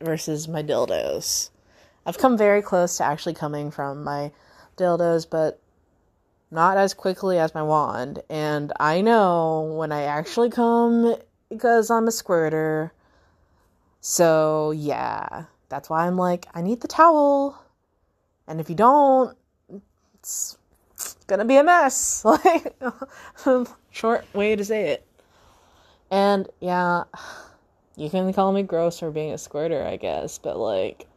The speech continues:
what are you gonna do? I can't help it. I just am.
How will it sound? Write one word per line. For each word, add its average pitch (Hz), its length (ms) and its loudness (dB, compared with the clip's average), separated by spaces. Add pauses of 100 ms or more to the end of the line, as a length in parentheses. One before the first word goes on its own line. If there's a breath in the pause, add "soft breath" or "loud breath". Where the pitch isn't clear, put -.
(760 soft breath)
what 147 160 -10
are 175 100 -2
you 185 200 0
gonna 185 140 0
do? 180 560 0
I 104 100 -8
can't 160 560 -6 (360)
help 160 300 -4
it. 76 240 -6 (1000)
I 143 140 2
just 156 560 -2
am. 135 280 -6